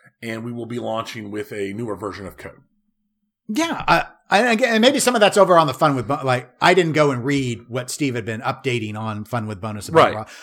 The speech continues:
Speaker 2: I actually have not. I still follow Fun with Bonus on Facebook and such, but I haven't been going to the website since it's shifted to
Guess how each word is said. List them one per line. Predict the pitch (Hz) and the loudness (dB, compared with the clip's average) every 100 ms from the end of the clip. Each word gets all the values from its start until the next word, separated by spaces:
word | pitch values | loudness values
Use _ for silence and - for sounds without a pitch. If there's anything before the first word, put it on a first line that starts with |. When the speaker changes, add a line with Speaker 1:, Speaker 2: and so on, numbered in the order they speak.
| - | 0
Speaker 2:
I | 151 | 6
actually | 165 156 170 139 | 6 6 2 0
have | 120 | 0
not. | 127 127 - _ _ - | 0 0 -2 _ _ -6
I | 135 | -2
still | - | 0
follow | 151 - 139 139 131 123 107 95 - | 0 2 4 4 4 0 -2 -8 -6
Fun | 135 123 | -4 -2
with | 110 | -4
Bonus | 110 135 123 107 - - | -2 0 0 -4 -8 -8
on | 123 113 101 - | -4 -4 -6 -2
Facebook | 151 151 147 120 | 0 0 -2 -8
and | 110 | -8
such, | 110 - | -8 -6
but | 113 | -2
I | |
haven't | 131 151 | 0 0
been | 143 | 0
going | 123 127 | -2 -2
to | 117 | -4
the | 104 | -2
website | 123 123 120 113 | -2 -2 -4 -6
since | - 104 113 | -8 -10 -10
it's | - | -8
shifted | - 135 127 123 117 117 | -4 -4 -4 -6 -6 -6
to | 127 110 104 | -6 -4 -6